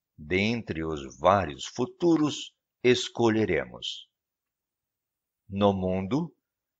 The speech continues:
existem duas perspectivas que todos possuem: o foco natural e o foco espiritual. Os antigos mestres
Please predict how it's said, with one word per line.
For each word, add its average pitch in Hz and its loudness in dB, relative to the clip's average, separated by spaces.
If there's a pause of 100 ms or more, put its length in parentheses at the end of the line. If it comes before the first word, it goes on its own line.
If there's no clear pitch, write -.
existem 92 -2
duas 120 0
perspectivas 90 -6 (360)
que 104 -4
todos 147 2
possuem: 120 -2 (920)
o 104 4
foco 82 4
natural 90 0 (500)
e 117 4
o 107 4
foco - 2 (200)
espiritual. 104 0 (1300)
Os 107 6
antigos 95 -4
mestres 98 -2